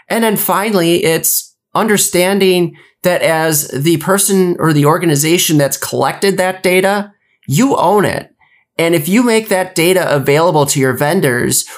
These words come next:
or to your other, you know, business customers or partners,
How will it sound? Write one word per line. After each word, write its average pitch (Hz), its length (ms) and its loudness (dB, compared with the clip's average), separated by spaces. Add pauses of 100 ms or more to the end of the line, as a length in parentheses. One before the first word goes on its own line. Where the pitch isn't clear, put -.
(100)
or 147 220 2
to 151 540 2
your 147 680 2 (460)
other, 147 520 0
you 170 100 2
know, 131 340 0 (160)
business 190 400 2
customers 120 1000 -2 (260)
or 143 280 0
partners, 127 760 -2